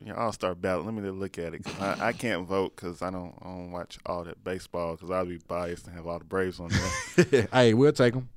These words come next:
Speaker 1: And he's like, and he was like, I saw Matt Kemp on there. I was like, "Kemp?
Speaker 2: <laughs>
Speaker 1: The Matt Kemp that was on the Braves last year?" And he was like, "Yeah, he's
Speaker 2: Yeah.
Speaker 1: good." And I was
Speaker 2: Yeah.
Speaker 1: like, "Oh, I didn't know that." And I looked at, I looked at the numbers. I was like, "Wow."
Speaker 2: I mean, that, but that's, I'm glad. I'm,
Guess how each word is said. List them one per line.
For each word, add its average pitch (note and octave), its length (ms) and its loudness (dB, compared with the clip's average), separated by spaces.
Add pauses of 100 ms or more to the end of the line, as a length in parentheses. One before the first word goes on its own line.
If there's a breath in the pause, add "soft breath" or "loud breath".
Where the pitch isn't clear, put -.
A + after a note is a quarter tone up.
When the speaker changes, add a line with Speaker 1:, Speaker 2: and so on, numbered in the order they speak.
(140)
Speaker 1:
And F#2+ 260 0
he's F#2+ 160 -4
like, F2+ 240 -4 (560 soft breath)
and E2 400 -4
he G#2 120 -8
was F2 120 -10
like, - 240 -10 (100)
I - 60 -16
saw - 160 -6
Matt F#2+ 280 -4
Kemp D#3 220 -2
on A#2+ 140 -4
there. A#2+ 100 -2
I C3+ 40 -4
was D3 80 -8
like, B2 180 -10
"Kemp? - 400 0 (260)
Speaker 2:
<laughs> - 280 -16
Speaker 1:
The D3 760 4
Matt F3 280 0
Kemp - 200 2
that G#3 80 -2
was G3 100 -2
on G3+ 100 -2
the F3 40 -6
Braves D4 340 2
last D#4+ 280 -2
year?" F4+ 140 -6
And D4 180 -8
he - 200 -10
was B2 100 -6
like, G#2 180 -6
"Yeah, F#3+ 320 0 (440)
he's G#3 180 -4
Speaker 2:
Yeah. C#2+ 60 -8
Speaker 1:
good." A3+ 420 0
And G#2+ 80 -6
I B2 40 -4
was B2+ 80 -6
Speaker 2:
Yeah. G2+ 60 -4
Speaker 1:
like, F2 200 -4 (120)
"Oh, A3 340 -6
I A2 60 -2
didn't A3 200 -8
know B3 140 -6
that." F#3 120 -2
And A#2+ 80 -4
I A#2 100 0
looked B2+ 260 -8
at, B2+ 160 -6
I B2+ 40 -4
looked B2+ 200 -12
at - 100 -12
the C#3+ 60 -8
numbers. C#3 400 -6
I C#3 60 -4
was C#3+ 120 -8
like, G2+ 120 -6 (120)
"Wow." E2 680 -4 (100)
Speaker 2:
I - 60 -6
mean, C3+ 160 0
that, D3 240 4
but A2+ 140 2
that's, B2+ 300 2
I'm C3 160 0
glad. B2+ 320 6
I'm, C3+ 140 2